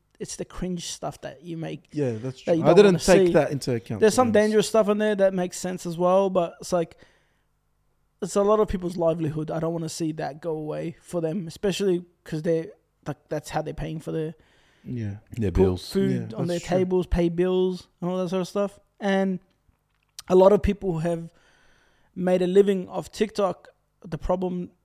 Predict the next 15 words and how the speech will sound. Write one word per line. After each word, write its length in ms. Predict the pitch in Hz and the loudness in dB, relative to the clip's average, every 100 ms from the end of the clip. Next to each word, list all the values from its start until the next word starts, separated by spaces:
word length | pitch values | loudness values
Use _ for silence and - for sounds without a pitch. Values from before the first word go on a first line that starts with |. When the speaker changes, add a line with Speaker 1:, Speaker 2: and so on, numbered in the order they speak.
| _ 170 | _ -8
Speaker 1:
that 160 | 165 | -6
they, 140 | 165 170 165 170 - _ - | -6 -8 -10 -20 -20 _ -8
that 180 | 170 175 | -6 -6
they 140 | 165 | -8
did 340 | 170 202 208 - | 0 2 2 -2
for 140 | 180 | -8
themselves 440 | 180 - 160 180 | -6 -6 -6 -6
was 380 | 180 180 180 - _ _ _ _ _ _ | -6 -6 -6 -12 _ _ _ _ _ _
they 100 | 185 | -2
didn't 320 | 180 180 170 - | -2 -2 -4 -4
boost 320 | 190 - 185 | -6 -4 -8
up 160 | 170 | -8
their 160 | 170 - | -8 -4
other 200 | 180 185 | 0 0
platforms 760 | - - 165 - 147 127 - | -2 -6 -6 -12 -18 -18 -20